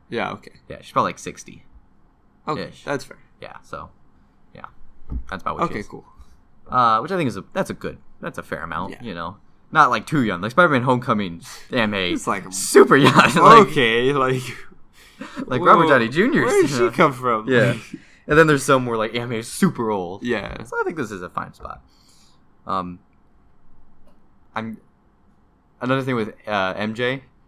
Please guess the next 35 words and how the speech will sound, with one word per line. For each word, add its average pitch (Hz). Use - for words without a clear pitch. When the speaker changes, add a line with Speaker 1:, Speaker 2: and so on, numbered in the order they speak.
Speaker 2:
uh, 98
there's 110
a 104
part 104
where, 98
uh, 87
since -
she -
was 117
at 104
the 90
museum, 107
right? 98
Speaker 1:
Right. 117
Speaker 2:
Uh, 101
some 92
criminals 117
showed 98
up, 98
breaking 90
the 87
place, 85
you 92
know, 90
whatever. 85
So 107
Spider-Man 110
goes 87
there 82
'cause -
they 92
set 95
off 90
the 92
alarm. 85